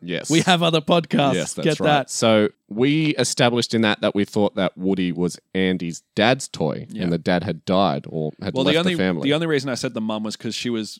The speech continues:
Speaker 2: cast, like, she was
Speaker 1: Yeah.
Speaker 2: credited in this movie as a voice.
Speaker 1: Yeah.
Speaker 2: And I was like, "Oh, well, well,
Speaker 1: What else could it
Speaker 2: what else
Speaker 1: possibly
Speaker 2: could it be?
Speaker 1: be?
Speaker 2: They must be going in this direction, right?"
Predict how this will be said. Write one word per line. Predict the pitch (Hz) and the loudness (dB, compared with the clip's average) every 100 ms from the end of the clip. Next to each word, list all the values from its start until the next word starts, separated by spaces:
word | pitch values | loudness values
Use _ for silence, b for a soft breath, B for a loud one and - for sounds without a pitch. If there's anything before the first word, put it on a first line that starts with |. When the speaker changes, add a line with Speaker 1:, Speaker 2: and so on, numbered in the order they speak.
| _ | _
Speaker 2:
cast, | - 135 135 123 - - | -8 0 0 0 -4 -8
like, | 120 95 | -8 -4
she | 92 | -4
was | 131 | -4
Speaker 1:
Yeah. | |
Speaker 2:
credited | - 147 135 | -2 -2 -2
in | 127 | -4
this | 120 | -4
movie | 127 120 117 | -4 -2 -4
as | 110 | -6
a | |
voice. | 104 110 90 - b | -6 -6 -8 -14 b
Speaker 1:
Yeah. | - 92 | -8 -6
Speaker 2:
And | 123 | -4
I | |
was | 120 | -4
like, | 120 | -2
"Oh, | 185 | 0
well, | 175 143 | 0 -2
well, | 123 135 131 123 _ _ - | -2 -2 -2 -4 _ _ -10
Speaker 1:
What | 92 104 | 0 2
else | 120 139 | 4 2
could | - 147 | 0 0
it | 156 | 4
Speaker 2:
what | 175 | 6
else | 202 190 | 6 6
Speaker 1:
possibly | 170 185 | 4 6
Speaker 2:
could | 214 | 6
it | - | 4
be? | |
Speaker 1:
be? | - | 2
Speaker 2:
They | 143 | 0
must | 151 180 - - | 0 0 0 -2
be | 180 | -2
going | 156 147 151 | 2 2 0
in | 143 | -2
this | 139 - | -2 -2
direction, | 156 180 - 135 | -2 -2 -2 -2
right?" | 117 156 | 0 0